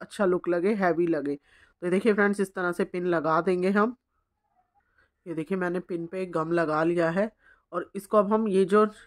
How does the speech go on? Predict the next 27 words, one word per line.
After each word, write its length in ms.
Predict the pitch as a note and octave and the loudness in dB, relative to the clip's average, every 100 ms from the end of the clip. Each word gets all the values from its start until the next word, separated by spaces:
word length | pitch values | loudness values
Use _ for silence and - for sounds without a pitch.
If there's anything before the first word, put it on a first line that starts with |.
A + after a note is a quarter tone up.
| - | -6
शेप 320 | F#3 F3+ G3+ | 0 0 0
है 100 | F#3 | 0
हमारी, 320 | F#3+ E3+ E3+ | 0 0 2
ये 120 | G3+ | 0
इस 260 | F#3+ G#3 - | -2 -6 -8
तरीके 300 | F#3+ E3+ E3 | -4 -2 -2
से 140 | D#3 | -2
लगाएंगे, 440 | D#3 C#3+ C3+ C3 C#3 | -2 -4 -6 -8 -6
ये 80 | D3 | -4
देखिए, 320 | C#3 - C#3+ _ _ _ _ _ _ _ _ _ _ _ _ _ _ _ _ | -6 -10 -20 _ _ _ _ _ _ _ _ _ _ _ _ _ _ _ _
ताकि 320 | E3+ E3 G3+ A3 G#3+ _ _ _ _ _ _ | -8 -4 -4 -4 -8 _ _ _ _ _ _
एप्पल 340 | F3 E3+ - F#3 | -10 -8 -6 -2
जो, 180 | F#3 F#3 | 0 2
जब 220 | F3+ F3 | 2 2
हम 140 | F#3+ | 0
इसे 160 | F3+ G3 | 0 -2
सिर 240 | G3 F3+ | 2 2
में 120 | E3 F#3 | 2 2
लगाएं 320 | F3+ F3 F#3+ | 4 2 0
तो 100 | G3 | 0
ये 160 | F3 F#3+ | 0 0
हमारा 320 | F3 E3 D#3+ | 0 0 2
लुक 260 | F3 G3+ _ - | 0 -2 _ -18
इसी 220 | G3+ G#3+ | -8 -6
तरीके 360 | F#3 D#3+ D3 D3+ | -4 -6 -6 -10
का 120 | D3 | -10
आए। 140 | C3 | -10